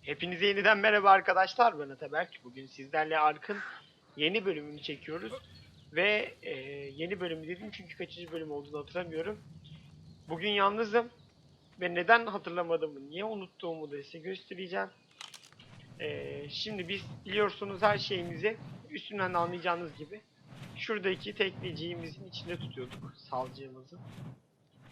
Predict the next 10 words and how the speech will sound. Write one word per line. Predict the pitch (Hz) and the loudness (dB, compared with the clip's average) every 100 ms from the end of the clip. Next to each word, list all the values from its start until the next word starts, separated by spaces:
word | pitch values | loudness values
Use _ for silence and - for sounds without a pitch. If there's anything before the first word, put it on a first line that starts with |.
| - - _ _ _ _ - - - - | -20 -20 _ _ _ _ -18 -14 -14 -12
Ee, | 135 131 131 127 113 - | -12 -10 -12 -14 -14 -4
tabiri | 185 190 208 180 | 2 2 2 0
caizse | 208 208 214 | 2 2 -2
tam | - 240 202 | -4 -4 -2
anlamıyla, | 147 127 123 117 - | -4 -8 -14 -14 -10
hatta | 127 - 127 | -10 -8 -10
tabiri | - 165 156 151 147 | -6 -8 -8 -14 -10
caizse | 147 151 160 - 131 | -8 -8 -12 -14 -14
değil, | 160 - _ | -14 -18 _
yani | 123 | -16